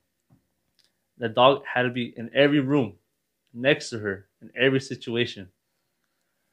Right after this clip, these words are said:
So we, you know, we're, we're seeing each other, you know, it gets intimate. Um, the dog wants to get on the bed. Like, "Nah, I'm not gonna do this if the dog's on the bed."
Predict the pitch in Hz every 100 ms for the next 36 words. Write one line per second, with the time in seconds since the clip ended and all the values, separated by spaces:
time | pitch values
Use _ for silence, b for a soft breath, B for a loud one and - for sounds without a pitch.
0 | _ - 170 151 143 135 127 123 - _
1 | _ 131 135 120 - _ 113 117 117 110
2 | 123 120 117 127 120 113 - 123 113 110
3 | 127 120 127 - 139 143 139 _ _ _
4 | _ _ _ - 113 113 110 110 104 98
5 | 98 _ _ - 120 120 143 139 131 117
6 | 120 113 104 165 127 107 139 123 113 123
7 | 110 113 156 135 - 110 120 117 107 101
8 | 139 147 107